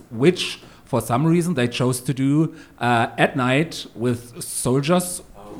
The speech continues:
Speaker 1: marching in
Speaker 2: yes.
Speaker 1: front of the Reichstag, carrying torches to military music from the eighteen hundreds.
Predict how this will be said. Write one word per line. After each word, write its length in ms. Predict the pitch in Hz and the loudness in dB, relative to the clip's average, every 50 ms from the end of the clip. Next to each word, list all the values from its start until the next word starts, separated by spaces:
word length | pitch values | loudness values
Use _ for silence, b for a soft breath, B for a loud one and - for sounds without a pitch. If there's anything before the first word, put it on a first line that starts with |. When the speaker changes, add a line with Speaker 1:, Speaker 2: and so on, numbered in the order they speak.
| 113 131 | -10 -10
Speaker 1:
marching 500 | 131 127 127 123 135 143 143 - - 175 | -6 -2 0 2 2 2 2 0 -2 0
in 80 | 180 170 | 0 0
Speaker 2:
yes. 80 | - | 2
Speaker 1:
front 180 | 160 151 160 170 | 2 2 2 2
of 120 | 165 - | 2 0
the 100 | - 147 | 0 0
Reichstag, 600 | 123 123 127 131 127 - - - 151 151 170 - - B B B B B B B B B B - - | 2 2 2 0 0 -4 -2 2 2 2 2 2 -4 B B B B B B B B B B -10 -4
carrying 460 | - - 147 147 175 208 220 220 220 | -2 0 2 4 4 4 2 2 0
torches 640 | - 151 139 143 139 - - 180 202 214 - - - B B B B | 0 0 0 0 0 0 2 2 2 2 0 -4 -8 B B B B
to 140 | - 143 127 | -2 0 0
military 480 | 131 131 131 151 175 170 190 185 185 185 | 2 2 2 2 2 2 2 2 4 4
music 360 | 185 185 190 180 165 190 185 | 4 2 2 0 0 -2 -2
from 200 | - - 180 180 | -2 0 0 2
the 100 | 185 185 | 2 2
eighteen 220 | 190 185 190 226 | 2 2 2 2
hundreds. 640 | 190 165 175 170 175 196 233 - - - - - - | 2 2 2 2 2 2 2 2 0 -4 -6 -6 -6